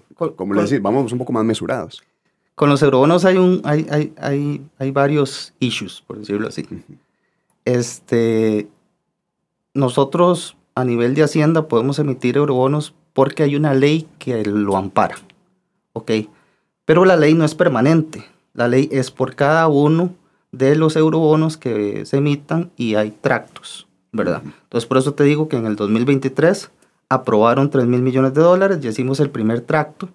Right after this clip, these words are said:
Speaker 1: de mil quinientos, ahora vamos por el segundo tracto de otros mil quinientos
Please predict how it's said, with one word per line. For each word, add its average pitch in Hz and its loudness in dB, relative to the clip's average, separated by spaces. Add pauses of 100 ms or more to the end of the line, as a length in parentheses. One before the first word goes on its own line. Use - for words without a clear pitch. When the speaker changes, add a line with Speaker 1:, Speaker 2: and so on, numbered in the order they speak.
Speaker 1:
de 104 -10
mil 101 -6
quinientos, 156 -2 (580)
ahora 117 0
vamos 131 0
por 143 0
el 131 0
segundo 139 -2
tracto 151 -2
de 143 2
otros 151 -2
mil 160 0
quinientos 180 -2